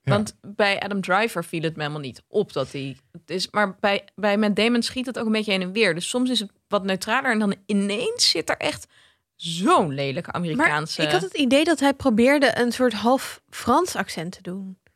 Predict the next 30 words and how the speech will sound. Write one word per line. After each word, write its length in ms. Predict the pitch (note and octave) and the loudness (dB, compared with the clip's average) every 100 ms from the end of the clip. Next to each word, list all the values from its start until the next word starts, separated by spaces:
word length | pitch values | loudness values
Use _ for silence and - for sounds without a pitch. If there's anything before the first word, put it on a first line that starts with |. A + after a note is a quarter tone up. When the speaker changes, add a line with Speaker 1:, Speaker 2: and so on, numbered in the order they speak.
| - | -2
Speaker 2:
<laughs> 140 | - F3+ | 2 4
Nou, 180 | A#3+ | 2
is 120 | G#3 G3 | 2 2
niet 140 | G3 | 2
gelukt. 400 | C4+ A#3+ D#3+ - | 4 4 2 2
Speaker 1:
Nee, 100 | C3+ | 2
Speaker 3:
Maar, 180 | C4 C#4 C4 | 4 2 2
Speaker 1:
dat 0 | |
Speaker 3:
ja, 60 | |
Speaker 1:
kwam 120 | D#4 E4 | 4 4
Speaker 3:
ik 60 | |
Speaker 1:
niet 100 | D4+ D4+ | 4 4
Speaker 3:
weet 80 | |
niet, 80 | G#4 | 6
Speaker 1:
over. 260 | - C4 A#3 | 6 4 2
Speaker 3:
maar 100 | D#4 | 2
sowieso 360 | F#4 E4+ F#4 G4+ | 4 6 6 4
had 240 | - D#4 | 4 2
ik 60 | F4+ | 2
het 100 | - | 4
idee 140 | D#4+ | 4
dat 80 | C#4 | 6
sommige 380 | - F#4 A4 G4+ | 4 4 4 4
mensen 300 | C#4 B3 A#3+ | 2 2 2
in 60 | A3 | 2
deze 140 | G#3 | 0
film 340 | - A#3 G3+ G3+ | 2 2 2 -2
een 80 | |
soort 180 | G3+ B3 | 0 0
van 280 | - G#3 | 2 0